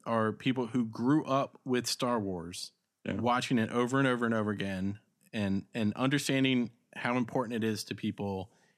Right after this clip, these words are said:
Speaker 1: and not just thinking, thinking of it as yet another movie, as a certain creator of Star Wars seemed to do.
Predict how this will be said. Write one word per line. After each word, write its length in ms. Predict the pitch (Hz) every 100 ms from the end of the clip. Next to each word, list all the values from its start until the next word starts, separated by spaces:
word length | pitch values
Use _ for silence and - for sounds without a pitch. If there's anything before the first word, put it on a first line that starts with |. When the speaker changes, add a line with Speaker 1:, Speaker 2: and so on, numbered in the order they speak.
| -
Speaker 1:
and 160 | 127 120
not 200 | 127 113
just 240 | 131 120
thinking, 380 | 139 131 135 127 120 -
thinking 320 | - 135 139 117
of 140 | 110
it 120 | 113
as 580 | 113 107 104 101 - - - _ _ -
yet 280 | 117 117 107
another 260 | 104 98
movie, 400 | 101 90 92 - _ _ _ _ _ _
as 400 | 110 101 95 - - 123
a 60 |
certain 540 | 113 135 120 107 98 - _ _ _ -
creator 340 | - 110 104
of 100 | 95
Star 200 | - 101
Wars 360 | 87 85 - - _ _
seemed 280 | - 101 95
to 60 |
do. 100 | -